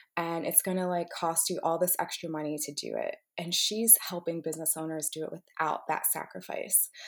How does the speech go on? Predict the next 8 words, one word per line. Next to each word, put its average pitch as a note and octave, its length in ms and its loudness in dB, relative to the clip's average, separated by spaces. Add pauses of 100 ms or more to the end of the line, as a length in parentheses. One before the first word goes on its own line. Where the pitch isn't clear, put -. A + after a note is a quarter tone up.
(500)
Growing B3+ 380 6
up A#3 300 0
on G3 180 2
the F#3+ 80 2
Caribbean G3 400 2
island F3 320 0
of E3 80 -4
Trinidad D#3+ 680 -4